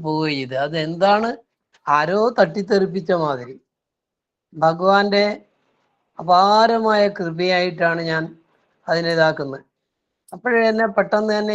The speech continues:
ഈ വിവരം അറിഞ്ഞപ്പോ, ആ, ഡോക്ടർ വിനയൻ, എൻ്റെ ബാലവികാസ് സ്റ്റുഡൻ്റാ, അദ്ദേഹം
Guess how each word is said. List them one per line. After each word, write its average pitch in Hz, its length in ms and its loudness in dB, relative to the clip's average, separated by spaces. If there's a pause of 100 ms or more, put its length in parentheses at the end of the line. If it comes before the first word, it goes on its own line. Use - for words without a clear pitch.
ഈ - 20 0 (100)
വിവരം 196 320 0 (220)
അറിഞ്ഞപ്പോ, 190 460 -2 (760)
ആ, 170 80 -8 (240)
ഡോക്ടർ 185 340 -2
വിനയൻ, 180 360 -2 (320)
എൻ്റെ 185 220 0 (240)
ബാലവികാസ് 175 480 0
സ്റ്റുഡൻ്റാ, 147 420 -6 (600)
അദ്ദേഹം 190 320 -2